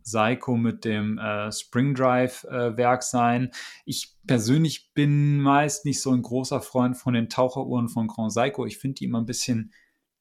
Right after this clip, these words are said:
too much, so an allen Ecken und Enden. Da ist mir immer noch ein bisschen zu viel irgendwie dran, ein bisschen zu, zu schnörkelig.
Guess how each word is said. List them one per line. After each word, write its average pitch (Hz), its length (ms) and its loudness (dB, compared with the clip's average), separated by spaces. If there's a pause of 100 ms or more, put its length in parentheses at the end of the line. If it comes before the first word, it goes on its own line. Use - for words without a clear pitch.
(140)
too 208 260 2
much, 196 480 -2
so 151 140 -6
an 143 80 -8
allen 147 280 -6
Ecken 147 220 -6
und 135 140 -4
Enden. 143 260 -8
Da - 80 -6
ist - 140 -8
mir 165 60 -6
immer 139 180 -6
noch 131 160 -4
ein 127 60 -2
bisschen 123 300 -4
zu - 420 0
viel 151 500 -2
irgendwie 139 400 0
dran, 139 340 -2
ein 131 100 0
bisschen 123 380 -4
zu, 156 600 0 (580)
zu 165 260 -2
schnörkelig. 151 800 0